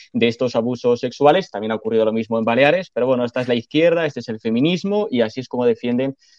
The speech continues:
a la infancia toda esta gente, ¿no? Ocultando abusos, eh, metiéndose en la vida de los críos, montando huelgas de juguetes y en la educación llevando a activistas progres a adoctrinarles.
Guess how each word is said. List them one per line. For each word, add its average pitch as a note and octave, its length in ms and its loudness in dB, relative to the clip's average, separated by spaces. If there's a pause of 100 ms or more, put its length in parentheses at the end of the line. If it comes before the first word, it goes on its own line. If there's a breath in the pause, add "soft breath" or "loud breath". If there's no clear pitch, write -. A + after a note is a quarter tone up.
(260 soft breath)
a A2 160 4
la G#2 120 2
infancia B2 880 2
toda A2+ 160 0
esta - 200 -10
gente, C3+ 380 0
¿no? A#2+ 120 -2
Ocultando A#2 640 0
abusos, F3+ 920 0
eh, A#2 320 2
metiéndose A#2 560 0
en A#2+ 80 -4
la A#2 60 0
vida A#2 180 0
de A2+ 60 4
los A2 220 -4
críos, E3+ 480 2
montando A#2+ 340 -2
huelgas A#2 300 -2
de A#2+ 40 -10
juguetes C#3+ 600 0
y A#2+ 80 -6
en A2+ 60 -4
la A2 80 -2
educación A2+ 500 -4
llevando A#2+ 300 -2
a - 20 0
activistas A#2+ 460 -4
progres C3 400 2
a A2+ 60 -2
adoctrinarles. A2 680 -6